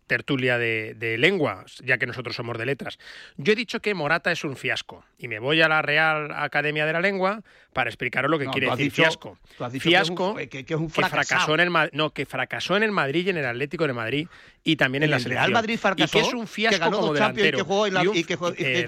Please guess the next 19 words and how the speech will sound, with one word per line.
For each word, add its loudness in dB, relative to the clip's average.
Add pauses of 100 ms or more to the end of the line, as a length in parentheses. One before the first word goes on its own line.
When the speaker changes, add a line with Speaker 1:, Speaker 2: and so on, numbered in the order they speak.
Speaker 1:
eh, 0
Speaker 2:
jugó 4
Speaker 1:
Roberto, -2
Speaker 2:
dos 4
Champions? -2 (680)
Speaker 1:
¿me -6
vas 0
a 0
dejar -2
hablar, -2
por -12
favor? -4
Speaker 2:
Sí, -4
claro -6
que -8
te -8
Speaker 1:
Venga. -8
Speaker 2:
dejo -14
hablar. -12